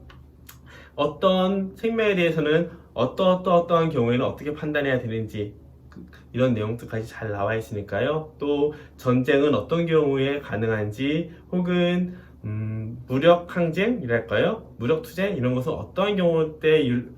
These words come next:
도덕적으로, 윤리적으로 허용될 수 있는지 이런 부분도 나와 있으니까요. 교리서를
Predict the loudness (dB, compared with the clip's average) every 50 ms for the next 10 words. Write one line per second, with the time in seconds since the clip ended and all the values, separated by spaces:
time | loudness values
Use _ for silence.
0 | -18 -8 -4 -2 -2 -2 -2 -4 -4 -4 -2 -2 -2 -2 -2 -4 -4 -4 -2 -2
1 | -2 0 0 2 2 2 0 0 -2 -2 -2 0 0 -2 -2 -4 -4 -4 -4 -4
2 | -4 -4 -6 -8 -10 -12 -18 -16 -8 -2 0 0 2 2 0 -2 -4 -4 -4 -6
3 | -6 -4 -2 0 0 0 -2 -2 -6 -8 -8 -6 -4 -2 0 2 2 2 2 0
4 | -2 -8 -14 -20 -20 -20 -20 -20 -20 -20 -20 -20 -18 -6 -2 0 0 0 0 -2
5 | -4 -2 -2 0 -2 -2 -4 -6